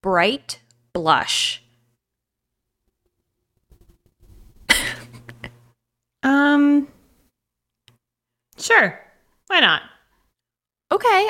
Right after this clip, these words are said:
Speaker 1: I would do a bright pink blush. I would not do, like, a bright red.
Speaker 2: I agree. I, I, I,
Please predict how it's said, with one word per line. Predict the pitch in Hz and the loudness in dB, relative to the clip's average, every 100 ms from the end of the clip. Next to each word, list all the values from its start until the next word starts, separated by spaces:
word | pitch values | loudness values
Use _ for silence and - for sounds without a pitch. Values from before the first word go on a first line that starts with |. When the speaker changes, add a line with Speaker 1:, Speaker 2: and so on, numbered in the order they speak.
| - | 0
Speaker 1:
I | 247 | 2
would | 370 453 | 4 2
do | - 403 | 2 0
a | 392 254 - | 0 -2 -8
bright | - 240 226 208 - _ | -8 -2 -2 -2 -10 _
pink | - 208 185 - | -10 -8 -8 -10
blush. | - 80 - - - - _ | -6 -4 -4 -6 -10 -12 _
I | 214 202 | 0 2
would | 214 | 2
not | 202 190 175 170 | 2 4 4 4
do, | 208 | -2
like, | 190 190 | -2 -2
a | |
bright | 175 175 160 - | -4 -2 -2 -2
red. | - 85 214 226 _ _ _ _ _ _ _ | -4 -4 -6 -10 _ _ _ _ _ _ _
Speaker 2:
I | 277 285 | 2 4
agree. | 226 180 165 127 101 | 2 0 -10 -8 -10
I, | - - | -4 -4
I, | - 196 214 220 - | -2 0 0 -2 -4
I, | 202 208 214 | -4 -2 -4